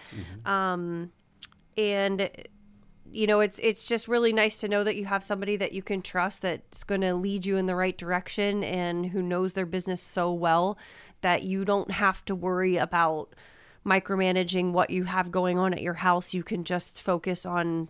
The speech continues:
Speaker 2: what you do during the day and let them do the work.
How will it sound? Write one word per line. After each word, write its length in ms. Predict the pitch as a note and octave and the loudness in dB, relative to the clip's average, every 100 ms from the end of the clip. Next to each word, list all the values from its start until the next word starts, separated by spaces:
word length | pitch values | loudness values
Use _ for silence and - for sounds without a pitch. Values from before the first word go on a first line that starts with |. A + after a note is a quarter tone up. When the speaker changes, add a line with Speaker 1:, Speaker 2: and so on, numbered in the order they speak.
| _ | _
Speaker 2:
what 260 | F3 F#3+ - | 0 0 0
you 160 | F3 | -6
do 240 | D#3 F3+ E3+ | -4 -4 0
during 300 | E3+ E3+ E3+ | 2 2 -2
the 80 | E3 | 0
day 400 | E3 F3 F#3 - | 2 4 2 -2
and 360 | E3+ E3 E3 | -4 -2 -2
let 240 | E3+ D#3+ - - - - | 2 2 0 -20 -16 -4
them 220 | D#3+ D#3+ | -4 -2
do 400 | E3 D#3 D#3 E3+ - - | -4 -4 -6 -12 -16 -6
the 80 | F3 | -6
work. 340 | F3+ - - | -6 -10 -18